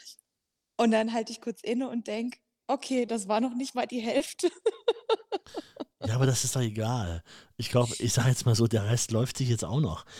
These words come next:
Speaker 2: Also, ich meine, wie viel Kilometer hast du jetzt weg? Du hast was gepostet vor, gestern oder vorgestern?
Speaker 1: Über neunhundert sind's
Speaker 2: Über
Speaker 1: jetzt. Also, ja.
Speaker 2: neunhundert Kilometer. Du bist bald vierstellig. Wenn wir das nächste Mal sprechen, bist du vierstellig.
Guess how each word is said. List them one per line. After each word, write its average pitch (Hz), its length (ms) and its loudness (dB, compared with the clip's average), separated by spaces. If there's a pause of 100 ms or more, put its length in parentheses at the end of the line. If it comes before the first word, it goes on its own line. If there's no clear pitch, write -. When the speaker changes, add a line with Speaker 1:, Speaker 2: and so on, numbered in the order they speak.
(200)
Speaker 2:
Also, 107 480 4 (520)
ich 110 100 -6
meine, 131 360 2 (120)
wie 135 200 -4
viel 196 120 -4
Kilometer 147 500 2
hast 101 200 -6
du 104 40 -2
jetzt 92 240 -4
weg? 101 320 -6 (120)
Du 117 120 -6
hast 117 140 -4
was 120 240 -6
gepostet 135 500 -6
vor, 131 320 -8 (140)
gestern 135 280 -10
oder 117 160 -6
vorgestern? 139 680 -10 (420)
Speaker 1:
Über 247 220 2
neunhundert 180 600 -6
sind's 135 320 -2
Speaker 2:
Über 120 140 -2
Speaker 1:
jetzt. 113 160 0
Also, 117 220 4
ja. 113 100 2
Speaker 2:
neunhundert 117 960 -2
Kilometer. 85 540 -12
Du 87 80 -12
bist 95 180 -12
bald 101 220 -4
vierstellig. 87 580 -2
Wenn 95 80 2
wir 104 80 2
das 104 80 0
nächste 147 260 2
Mal 127 140 2
sprechen, 113 400 -6 (300)
bist - 180 -10
du 98 40 -8
vierstellig. - 800 -6